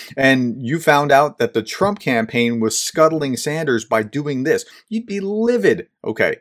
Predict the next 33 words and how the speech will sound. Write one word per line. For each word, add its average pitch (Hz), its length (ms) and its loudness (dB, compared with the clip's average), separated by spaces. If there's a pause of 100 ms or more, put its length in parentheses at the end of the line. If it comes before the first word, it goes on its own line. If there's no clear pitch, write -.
(120)
so 123 400 0
this 131 200 -2
is 147 140 -6
just 160 240 -8
a 170 40 -10
stage 151 520 -2
building 123 340 -4
up 135 140 -2
to 92 160 -4
it. - 140 -12 (420)
Next, - 420 -4 (380)
we 147 220 -4
know 156 340 4
f-, - 220 -20 (180)
as 127 240 2
facts, 78 540 -6 (280)
A, 104 300 2 (340)
the 107 80 -8
Steele 117 380 -2
dossier 98 680 -2 (220)
was, - 380 -4 (120)
uh, 104 240 2
the 95 140 -8
sole 147 400 0
evidence 104 420 -6
used 104 380 -6 (600)
to 104 120 -8
justify 135 580 -4
spying 104 540 -8
on 95 100 -8
the 90 80 -8
Trump 101 300 -8
campaign. 90 640 -12